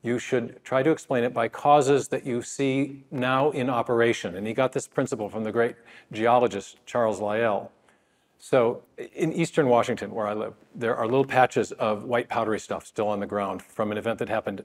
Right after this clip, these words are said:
in, uh, May of nineteen eighty. And if you don't know what caused that white powdery stuff, you'd use a standard historical method of reasoning known as the method of multiple competing hypotheses. And you, so you'd formulate some hypotheses. Maybe it was a flood. Maybe it was an earthquake. Maybe it was a volcanic eruption.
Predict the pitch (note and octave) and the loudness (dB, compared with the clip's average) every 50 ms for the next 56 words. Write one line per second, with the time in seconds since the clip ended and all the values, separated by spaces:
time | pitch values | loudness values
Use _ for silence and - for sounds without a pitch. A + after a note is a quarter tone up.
0 | - - B2 A2 G#2 G#2 A2+ - - G#2+ G2+ G#2+ - C3 A2+ A2+ A2+ A2 G#2 G2 | -10 -10 -8 -6 -6 -8 -8 -8 -8 -8 -8 -8 -6 -4 -2 0 0 0 -2 -4
1 | B2 B2 A2 G#2+ - G#2 G2+ G2+ G2+ F#2 F2 E2+ - _ _ _ _ _ _ _ | -6 -8 -8 -8 -8 -6 -6 -4 -6 -6 -8 -12 -16 _ _ _ _ _ _ _
2 | - - - _ _ _ A2+ A2+ B2+ B2 - - D#3 C3+ D3 F3 F#3 E3+ - C#3+ | -20 -20 -20 _ _ _ -4 -4 -4 -6 -6 -4 2 4 6 6 6 4 4 2
3 | C3+ C#3 D3+ C#3+ C3 A#2+ B2 B2+ - _ _ _ D3+ A#2+ A#2+ C#3 - - - - | 2 4 6 6 6 4 2 0 -6 _ _ _ -4 0 0 0 0 -2 -4 4
4 | D3 D3+ D3 C#3 A#2+ A2 A#2+ B2 B2 A#2+ A#2+ A#2+ B2 - - B2 C3+ C3+ C3+ A2+ | 6 6 6 6 6 4 2 2 2 0 0 -2 -2 -2 0 0 4 4 4 2
5 | G2 - - - G2 G2+ G2+ - - _ _ - - - - _ _ B2+ B2+ B2+ | 2 -2 -6 -6 -6 -6 -6 -10 -16 _ _ -20 -20 -20 -20 _ _ 0 0 2
6 | A#2 C3 D3 D#3 D#3 C#3+ - - - C3+ A#2+ A#2+ - - - C3+ C3 C#3 C#3 C3+ | 4 6 8 8 6 6 2 -4 -4 -2 -2 -2 -2 -4 -2 0 0 0 0 -2
7 | C3 - - C3 A#2+ A#2 - C3 A#2+ A2+ A2 - A#2 A2 A2+ G2+ A2+ A2 G#2+ G#2+ | -4 -4 0 0 0 0 0 0 -2 -2 -2 -2 -4 -6 -4 -4 -2 -4 -2 -4
8 | G#2+ G#2 G#2 G2+ G2+ G2+ G2+ F#2+ - A#2+ G#2 G#2+ G#2+ G#2 G#2+ A#2 A#2+ - B2+ G#2+ | -4 -4 -4 -4 -4 -4 -6 -8 -10 -8 -8 -6 -4 -2 -2 -2 -2 -2 -2 -4
9 | F#2+ G2+ A2 A2+ - A#2+ G2+ A2+ A2 - A2 G2+ - A2 G#2 G2+ F#2+ F#2+ - - | -2 -2 -2 -2 -2 -2 -4 -4 -4 -4 -6 -4 -4 -6 -6 -4 -8 -10 -4 0
10 | B2 C3 B2 - G#2+ - - F#2 F2 - - G#2+ G2+ G#2 G#2 - - - - - | 2 2 2 2 -2 -10 -10 -14 -14 -14 -12 -10 -10 -10 -10 -10 -14 -10 -6 -6
11 | G#2 G#2 A2 G#2+ - - B2 A2+ G#2+ A2 A2 A2+ - - B2+ A2+ B2 B2+ - D#3 | -4 -2 -2 -4 -2 -2 -2 -2 0 0 -2 -2 -4 -4 -6 -6 -2 4 6 6
12 | C#3+ - G#2 F2 E2+ F2 - A2 G2 F#2+ G#2+ A#2 C3 A2 A#2+ - - - C#3 B2+ | 6 6 2 -10 -12 -10 -10 -10 -8 -6 -6 -8 -6 -8 -10 -10 -4 0 2 2
13 | G#2 F2+ - - - - - _ - G#2 F#2+ A2 B2 B2 B2 A2+ - - - C3 | 2 0 -4 -14 -20 -20 -12 _ -6 -2 -2 -2 -2 -2 -2 -4 -4 0 2 2
14 | C3 C3 - - - G2+ G2 - - - A2+ G#2+ A#2 B2+ A#2 - G#2 G#2 G#2+ A2 | 0 0 -2 -6 -6 -6 -6 -6 -8 -8 -8 -8 -6 -6 -8 -6 -4 -4 -2 -4
15 | A#2 - - - A#2+ A#2 A#2+ - - A2 G#2 C3 C3+ - - - G2+ - | -4 -6 -8 -10 -8 -8 -8 -8 -8 -4 -2 -2 -2 -4 -8 -14 -14 -14